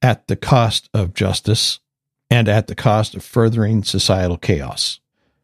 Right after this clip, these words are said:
I think Peter wants Neil to not only understand the difference, but also to understand the dangers to himself in a quest for revenge. I think he also wants Neil to understand that Peter is there with him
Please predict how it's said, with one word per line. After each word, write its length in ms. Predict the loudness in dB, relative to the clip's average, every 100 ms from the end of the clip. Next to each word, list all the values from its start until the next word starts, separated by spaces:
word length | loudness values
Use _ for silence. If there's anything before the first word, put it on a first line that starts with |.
| _ _ _ _
I 120 | 0
think 260 | 2 2 0
Peter 240 | 2 2
wants 320 | 4 2 0 0
Neil 280 | 2 0 -2
to 480 | -2 2 2 2 -4 _ 2
not 260 | 2 2
only 220 | 2 2
understand 360 | 2 2 2 2
the 60 | 2
difference, 360 | 0 -2 -6
but 180 | -6 -2
also 320 | 2 2 0
to 180 | -4 0
understand 520 | 0 0 0 2 2
the 60 | 2
dangers 720 | 2 2 4 2 -2 -4 -10 _ _ 0
to 100 | 2
himself 580 | 2 2 2 2 2 -4
in 100 | -2
a 60 | -2
quest 340 | -2 -2 -2
for 140 | -2 -2
revenge. 540 | 0 0 -2 -6 -14 _ _ _ _ _
I 100 | 0
think 240 | 4 2 4
he 120 | 4
also 240 | 4 2
wants 240 | 2 2 2
Neil 220 | 2 2
to 120 | 2
understand 600 | 2 0 0 0 2 2
that 140 | 0 2
Peter 260 | 2 4
is 100 | 2
there 160 | 2 2
with 200 | 0 -2
him 240 | -2 -4